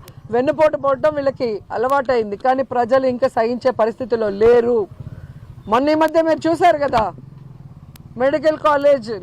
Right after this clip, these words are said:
ప్రైవేటీకరణ విషయంలో కానీ, రైతుల విషయంలో కానీ ప్రజలంతా రోడ్డు మీదకి వచ్చి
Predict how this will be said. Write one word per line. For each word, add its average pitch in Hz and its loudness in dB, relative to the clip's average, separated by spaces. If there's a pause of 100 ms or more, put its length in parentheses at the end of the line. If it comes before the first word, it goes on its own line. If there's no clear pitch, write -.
(400)
ప్రైవేటీకరణ 285 2
విషయంలో 277 0
కానీ, 277 0 (520)
రైతుల 285 2
విషయంలో 294 0
కానీ 277 0 (1700)
ప్రజలంతా 311 2
రోడ్డు 302 0
మీదకి 311 -4
వచ్చి 285 -2